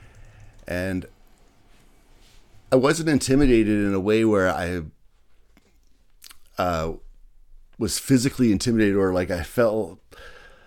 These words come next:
like less of a man. I actually felt guilty where I just wasn't fitting in. And that was sort of the culture of the crew that I was on, where y-,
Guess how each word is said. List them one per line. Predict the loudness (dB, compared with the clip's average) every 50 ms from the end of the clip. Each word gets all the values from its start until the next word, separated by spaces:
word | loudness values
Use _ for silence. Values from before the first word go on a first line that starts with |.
| -14 -8
like | -6 -6 -4 -2
less | -2 -2 -2 -2
of | -4 -4
a | -4
man. | -4 -2 -2 -2 -2 -2 -4 -6 -8 -10 -14 -16 -16 -10 -4
I | 0 0
actually | 2 2 0 -2 -2 -2 -2 -2
felt | -2 0 -2 -2 -2 -2 -6 -6
guilty | -2 -2 -2 -2 -2 -8 -8 -6
where | -4 -2 -2 -2
I | -2 -4
just | -4 -4 -6 -2 0
wasn't | -2 -2 -2 -2 -8
fitting | -8 -6 -4 -4 -4 -2 -4 -4
in. | -4 -6 -6 -8 -14 -18 _ _ -20 -20 -20 -18 -20 -18 -20 -20 -20 -16
And | -12 -10 -10 -10 -10 -12 -16 -20 -20 -20 -20 -20 _ _ _ -20 -20 _ _ _ _ -2
that | 0 0 2
was | 2 0 -2
sort | -2 -4 -4
of | -4
the | -6 -10
culture | -6 -6 -6 -6 -4 -6 -4 -4 -4
of | -4 -4 -8 -12 -18 -20 -20 -20 -20 -20 -20 -20 -20 -20 _ -20 -20 -20 -20 -20 -20 _ -20 -20 -20 -20 _ -20 -20 -20 -20 -20 -20 -20 -20 _ _ _ -20 -20 -20 -20 -10
the | -10 -10
crew | -8 -2 2 4 4 6
that | 6 4
I | 2 0
was | -2 -2 -4 -4
on, | -6 -4 -4 -6 -4
where | -4 -2 -2 -4 -4 -6 _ -20 -20 -20 -20 -20 -20 -20 _ _ _ _ _ _ _ _ _ _ -20 _ -20 -20 _ -20 -20 -20 -20 -20 -20 -20 _ -20 -20 _ _ -20 -20 -18 -10
y-, | -6 0 0 0 0 -2